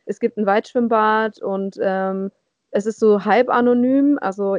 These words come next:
auch jetzt beim Einkaufen, wenn ich meine Eltern besuche, äh, treffe ich auch noch Leute, die ich kenne von früher, aber jeder guckt dann auch weg <laughs> und muss nicht mit jedem quatschen und ich kenne auch längst nicht alle und das finde ich eigentlich auch eine ganz angenehme Größe.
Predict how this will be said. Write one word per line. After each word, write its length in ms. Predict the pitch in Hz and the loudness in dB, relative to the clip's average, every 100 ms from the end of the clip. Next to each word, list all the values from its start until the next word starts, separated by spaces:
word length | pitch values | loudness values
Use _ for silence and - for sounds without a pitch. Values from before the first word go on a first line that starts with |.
| - | -4
auch 120 | 202 | -2
jetzt 260 | 220 - | -2 -2
beim 160 | - 185 | -2 0
Einkaufen, 560 | 117 233 254 247 247 240 | 0 -2 2 2 2 -2
wenn 80 | |
ich 100 | 220 | -4
meine 180 | 208 185 | -4 -4
Eltern 200 | 175 240 | -4 -4
besuche, 640 | 220 214 226 233 202 208 196 | -4 -4 -2 0 2 2 2
äh, 180 | 202 202 | 0 -2
treffe 260 | - 220 | -2 -2
ich 120 | 226 214 | 0 0
auch 40 | |
noch 120 | 214 | 0
Leute, 500 | 208 202 220 226 220 196 - | 0 2 4 4 4 0 -6
die 60 | |
ich 100 | 208 | -6
kenne 220 | - 220 226 | 0 0 0
von 160 | 196 | -2
früher, 320 | - 240 262 | -4 4 6
aber 540 | 294 285 285 196 196 202 _ _ _ | 6 4 2 2 2 0 _ _ _
jeder 220 | - 254 254 | 0 2 2
guckt 240 | 277 - | 0 0
dann 120 | 220 | -2
auch 240 | 165 151 _ _ _ _ | 0 -2 _ _ _ _
weg 460 | 180 240 277 - - - - | -2 0 0 -4 -6 -6 -8
<laughs> 140 | 277 | -10
und 100 | 311 | -8
muss 260 | 277 277 285 | -4 -2 0
nicht 140 | 240 | -2
mit 160 | 226 202 | -2 -4
jedem 240 | 233 240 | -2 -4
quatschen 560 | 226 214 240 - 285 294 _ _ _ | -4 -6 -6 -4 -4 -4 _ _ _
und 180 | - 233 | -2 0
ich 80 | 233 | 0
kenne 200 | 277 254 | 0 2
auch 40 | 233 | 2
längst 280 | 208 240 - | 0 -2 -6
nicht 180 | 208 | -6
alle 280 | - 262 269 | 0 2 0
und 120 | 214 | 0
das 140 | 214 220 | -6 -6
finde 180 | 233 220 | -6 -4
ich 80 | |
eigentlich 260 | 190 214 202 | -4 -6 -6
auch 100 | 185 | -6
eine 140 | 220 | -6
ganz 220 | 185 185 190 | -6 -8 -8
angenehme 460 | 180 185 185 190 | -8 -6 -6 -6
Größe. 560 | 185 190 196 190 214 | -6 -6 -6 -2 -4